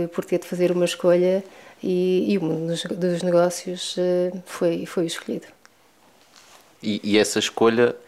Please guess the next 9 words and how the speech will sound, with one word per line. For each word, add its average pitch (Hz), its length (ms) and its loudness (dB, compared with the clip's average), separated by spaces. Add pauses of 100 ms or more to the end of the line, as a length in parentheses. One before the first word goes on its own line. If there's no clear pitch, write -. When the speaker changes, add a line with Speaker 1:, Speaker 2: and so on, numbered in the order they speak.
(160)
Speaker 2:
o 107 80 0
que 123 100 2
é 123 40 6
que, - 80 -10
qual 110 120 4
foi 120 140 2
o 113 40 0
catalisador? 104 840 4 (460)
Portanto, 92 320 0